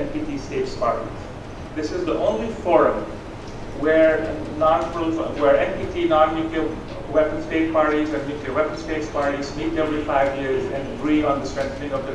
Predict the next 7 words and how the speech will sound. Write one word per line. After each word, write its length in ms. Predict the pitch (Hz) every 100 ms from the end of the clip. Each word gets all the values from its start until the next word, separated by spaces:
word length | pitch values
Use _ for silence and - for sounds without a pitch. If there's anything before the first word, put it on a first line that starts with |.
| 135
treaty 260 | 131 127 127
and 160 | 123
the 140 | 120 135
overall 420 | 131 123 120 120 - - - - -
nuclear 300 | 147 - 139
non-proliferation 880 | 127 127 127 123 123 123 117 120 120
mechanism. 600 | 123 120 117 107 98